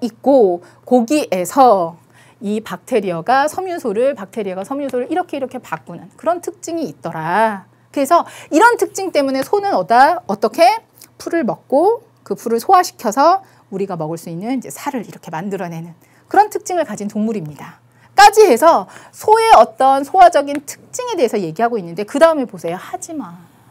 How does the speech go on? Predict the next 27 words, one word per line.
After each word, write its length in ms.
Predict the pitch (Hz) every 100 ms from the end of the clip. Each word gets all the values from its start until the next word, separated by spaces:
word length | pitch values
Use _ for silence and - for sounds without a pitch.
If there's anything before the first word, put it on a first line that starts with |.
| _ _ - _ _ _
뭔가 220 | 202 214
전환이 420 | - 202 202 214
오잖아요. 400 | 180 160 170 175 170
그러면 440 | 220 214 349 233 - - -
소의 340 | - 381 392
특징에 380 | 392 - 440 415
대해서 240 | 208 180
쫙 320 | 202 - - -
설명을 420 | 370 392 370 339
했어요. 460 | 349 190 180 202 - _ _ _ _ _ _ _
그럼 160 | 247 269
이는, 220 | 202 202 -
얘는 380 | 202 214 220
뭐 100 | 190
소의 380 | 170 - 381 330
소화기관에 960 | - 403 381 381 370 359 247 233 233 220
대한 300 | 196 180 220
설명문인가? 800 | 370 440 466 339 208 180 302 - _ _ _
근데 140 | -
뒤에 260 | - - 294
내용에서 440 | 208 220 214 180
however가 480 | - 427 440 359 247
있으니까 300 | 214 190 190
이제부터 320 | 226 294 247
긴장하셔야죠. 880 | 220 196 180 190 196 214 240 175 - _ _ _ _ _ _ _
그러면서 380 | - 370 302 247
뭐냐? 500 | 214 170 208 277 180